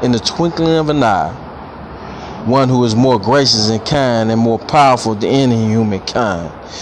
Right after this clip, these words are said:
and suffering from addictions and pain like a, a nail in my feet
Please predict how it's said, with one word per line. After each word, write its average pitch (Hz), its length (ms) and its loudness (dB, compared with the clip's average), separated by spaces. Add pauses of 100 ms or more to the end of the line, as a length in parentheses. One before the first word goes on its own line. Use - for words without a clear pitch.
(160)
and 120 100 0
suffering 143 420 2
from 123 280 0
addictions 113 520 0
and 113 140 -2
pain 120 440 0
like 113 220 -2
a, 110 140 0 (680)
a 120 100 2
nail 135 340 4
in 123 80 4
my 117 160 2
feet 131 300 -2